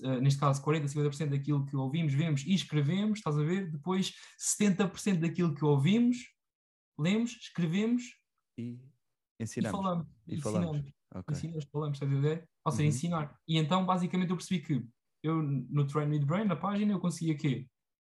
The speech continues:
Speaker 1: Conseguia ler, lá está, eu tinha que ler, ler livros, ouvir podcasts, percebes a ideia?
Speaker 2: Uhum.
Speaker 1: Ahm,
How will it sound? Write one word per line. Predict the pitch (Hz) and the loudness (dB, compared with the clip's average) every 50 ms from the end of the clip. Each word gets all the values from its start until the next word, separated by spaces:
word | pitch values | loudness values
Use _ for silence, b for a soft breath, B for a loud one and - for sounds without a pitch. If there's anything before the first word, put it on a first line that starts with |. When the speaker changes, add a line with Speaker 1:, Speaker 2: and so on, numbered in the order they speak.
| _ _ _ _ | _ _ _ _
Speaker 1:
Conseguia | - 147 147 139 - - 151 147 135 120 - - - _ _ _ _ _ _ _ - | 2 2 2 2 2 0 2 2 2 2 0 -6 -16 _ _ _ _ _ _ _ 2
ler, | 139 139 147 170 - 233 - _ _ _ _ _ _ | 4 6 6 4 4 -2 -6 _ _ _ _ _ _
lá | - 135 | -6 -6
está, | - - 151 131 | -2 0 -2 0
eu | - - 139 139 | 0 -2 -4 -2
tinha | - 143 143 143 139 | 4 4 6 6 4
que | 139 - 143 | 4 4 4
ler, | 139 139 139 135 139 139 139 - - - 139 135 147 151 147 131 - 123 | 6 6 6 4 4 2 2 0 -2 -2 0 2 4 2 2 0 -2 -4
ler | 127 135 143 143 | -2 0 0 0
livros, | 127 127 139 175 202 190 175 180 185 180 151 | 2 0 0 2 2 0 0 -2 -2 -2 0
ouvir | 147 139 135 143 147 139 139 - | 0 0 2 2 0 0 -2 -4
podcasts, | - 139 139 135 139 - 170 180 190 196 190 190 - - - - | -2 -2 -2 -2 -2 -4 -4 -2 -2 -2 -4 -4 -6 -10 -12 -14
percebes | - - 143 143 135 | -6 -2 0 2 2
a | 139 | 2
ideia? | 135 147 165 180 185 180 - 110 110 | 4 4 4 4 4 2 0 0 0
Speaker 2:
Uhum. | 123 147 170 - _ _ _ _ _ _ _ _ | -2 -4 -6 -10 _ _ _ _ _ _ _ _
Speaker 1:
Ahm, | 139 143 143 147 143 143 147 147 143 143 143 143 - - - | 2 4 4 6 4 4 4 4 4 4 2 2 0 -2 -6